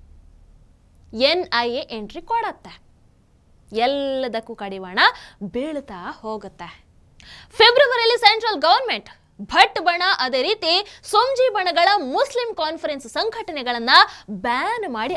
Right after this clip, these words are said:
ಆದೇಶವನ್ನ ಹೊರಡಿಸುತ್ತೆ. ಇದು ಜೆ ಕೆ ಎನ್ ಎಫ್ ನಿಷೇಧಕ್ಕೆ ಬರೆದಂತಹ ಮುನ್ನುಡಿ ಕೂಡ ಆಗತ್ತೆ. ಈಗಾಗಲೇ ಹುರಿಯತ್ ಕಾನ್ಫರೆನ್ಸ್‌ನಿಂದ ಕೂಡ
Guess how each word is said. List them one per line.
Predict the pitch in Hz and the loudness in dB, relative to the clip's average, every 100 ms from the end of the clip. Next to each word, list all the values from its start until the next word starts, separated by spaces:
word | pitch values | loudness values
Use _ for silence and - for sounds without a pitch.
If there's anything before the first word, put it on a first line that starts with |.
| - | -6
ಆದೇಶವನ್ನ | 208 196 196 185 214 440 | -8 -8 -10 -12 -10 -10
ಹೊರಡಿಸುತ್ತೆ. | - 233 254 - 208 180 165 _ _ _ _ _ _ _ _ _ - | -6 -6 -6 -10 -18 -20 -20 _ _ _ _ _ _ _ _ _ -10
ಇದು | 254 359 277 202 294 415 - - | -4 -4 -4 -2 0 -2 -8 -10
ಜೆ | 208 247 359 453 | -2 6 8 8
ಕೆ | 466 440 | 4 2
ಎನ್ | 359 | 0
ಎಫ್ | 349 339 | -2 -2
ನಿಷೇಧಕ್ಕೆ | 247 240 294 320 294 277 | -6 -2 2 2 0 -8
ಬರೆದಂತಹ | 226 220 208 202 208 269 392 480 - - | -8 -8 -10 -12 -2 6 6 6 -6 -10
ಮುನ್ನುಡಿ | 226 240 302 453 539 508 381 | -6 -2 -2 -4 -6 -6 -6
ಕೂಡ | 269 240 403 - | -6 -4 -2 -2
ಆಗತ್ತೆ. | 196 208 196 - 160 - _ _ _ _ _ _ _ _ _ - | -4 -6 -10 -20 -20 -20 _ _ _ _ _ _ _ _ _ -14
ಈಗಾಗಲೇ | 202 214 277 | -6 0 6
ಹುರಿಯತ್ | 339 330 349 392 392 | 6 4 -2 -4 -6
ಕಾನ್ಫರೆನ್ಸ್‌ನಿಂದ | 311 370 370 370 330 320 | -8 -8 -8 -10 -8 -6
ಕೂಡ | 302 392 | -4 -2